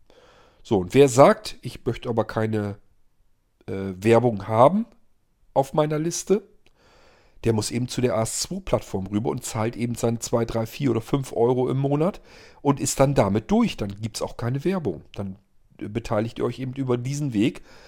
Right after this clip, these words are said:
fair an den Serverkosten. Ich wüsste nicht, was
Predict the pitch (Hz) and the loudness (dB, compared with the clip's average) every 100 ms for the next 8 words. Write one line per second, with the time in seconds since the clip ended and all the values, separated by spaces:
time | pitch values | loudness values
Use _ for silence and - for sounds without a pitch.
0 | - - - 120 101 104 160 - - 95 | -20 -16 -4 0 2 0 -2 -8 -8 -4
1 | 98 98 107 127 160 - - 202 147 - | -4 -2 -2 -2 -4 -4 0 2 0 -4
2 | 87 - - - _ _ _ _ _ _ | -10 -14 -18 -20 _ _ _ _ _ _
3 | _ - - - - - - 180 - 151 | _ -20 -20 -20 -20 -4 2 2 4 2
4 | 190 - 147 - - | 0 0 0 -2 -8